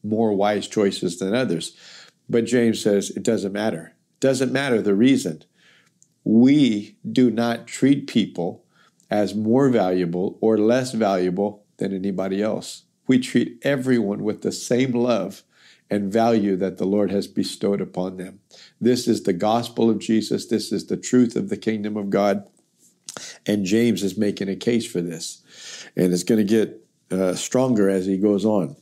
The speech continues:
But, uh, this is so important. This is, this is not just James' opinion. This is the word of the living God. This is inspired by the Holy Spirit. So the Holy Spirit is bringing this up. So he goes on to say,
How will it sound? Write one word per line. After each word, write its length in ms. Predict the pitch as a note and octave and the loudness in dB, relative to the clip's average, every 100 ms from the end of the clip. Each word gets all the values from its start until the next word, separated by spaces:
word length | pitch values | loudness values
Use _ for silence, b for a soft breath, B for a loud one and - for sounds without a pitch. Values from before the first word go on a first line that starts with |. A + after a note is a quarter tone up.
| B B B B B | B B B B B
But, 140 | - F#2+ | 0 2
uh, 140 | F2+ | 4
this 220 | F#2+ A2 | 2 2
is 140 | G2+ F#2+ | 2 0
so 180 | A#2+ A#2+ | 2 2
important. 340 | A2+ A2+ G2 | 2 0 2
This 180 | A#2+ - | 0 2
is, 220 | B2 A#2+ | 0 0
this 240 | - C3 C#3 | 0 0 0
is 100 | C#3 | 0
not 240 | D3 A#2+ | -2 -2
just 260 | B2 A#2 - | 0 0 0
James' 480 | B2 A#2+ F#2+ - - - | 0 0 -2 -8 -10 -4
opinion. 640 | F#2+ - C#3+ G#2 D#2 - b b b b b | -4 0 0 2 -2 -8 b b b b b
This 340 | F2+ A#2 B2+ - | 0 2 2 0
is 580 | A#2 G#2 G2 G2+ G2 - - _ _ _ _ _ _ _ - | 2 4 6 4 0 -8 -20 _ _ _ _ _ _ _ -14
the 140 | - G#2+ | 0 2
word 320 | G2 A#2 A2+ | 4 4 4
of 120 | F#2 | 2
the 100 | G2 | 2
living 340 | G2+ A2 G2 F2+ | 4 4 0 -2
God. 380 | G2 G#2 E2+ | 0 0 -2
This 180 | G2+ G2+ | -4 -2
is 160 | F#2+ F#2 | -2 -2
inspired 640 | G2 - - G#2+ A2 G2 | -4 -6 -2 0 2 2
by 140 | F#2+ | 0
the 100 | F#2 | -4
Holy 260 | F2+ G#2 G2 | -4 -2 -4
Spirit. 440 | - G#2+ G#2 F2+ | -4 -2 -2 -2
So 100 | - | -4
the 140 | F2 F2+ | -4 0
Holy 260 | G#2+ G#2 | 0 0
Spirit 320 | G2 - A2+ F#2 | -2 0 2 2
is 80 | |
bringing 340 | F2 F2+ F2 E2+ | -2 -6 -6 -8
this 240 | E2+ - | -8 -6
up. 220 | - - _ B B B B B B | -6 -6 _ B B B B B B
So 540 | - D3 B2+ A2+ A#2 B B B | -4 2 4 4 0 B B B
he 140 | - | 2
goes 200 | A2+ B2 | 4 4
on 160 | C3 C3 | 2 2
to 80 | A2 | 2
say, 420 | - G#2 G#2+ - | 2 4 4 2